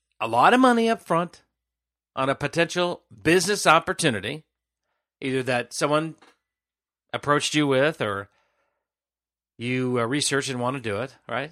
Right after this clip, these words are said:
You, you, you, you, you, you put some money <laughs> up front for a business opportunity, only to find the promises made were just a little bit exaggerated,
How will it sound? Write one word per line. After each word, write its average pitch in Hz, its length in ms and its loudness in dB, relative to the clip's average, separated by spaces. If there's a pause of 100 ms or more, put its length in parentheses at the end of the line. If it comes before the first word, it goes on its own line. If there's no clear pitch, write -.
You, 113 140 -10
you, 117 300 -12
you, 113 160 -14 (100)
you, 113 200 -16 (1300)
you, 127 140 -8 (140)
you 123 100 -10
put 160 180 -4
some 175 140 0
money 156 260 4
<laughs> - 0 -
up 175 180 0
front 143 360 -2 (600)
for 131 140 -6
a 123 60 -2
business 151 340 2
opportunity, 127 480 0
only 143 240 -2
to 165 80 0
find 139 240 0
the 131 60 -6
promises 151 580 -4
made 123 320 -6 (1000)
were 139 140 -4
just 285 960 2
a 170 60 4
little 151 240 2
bit 131 140 0
exaggerated, 107 680 -2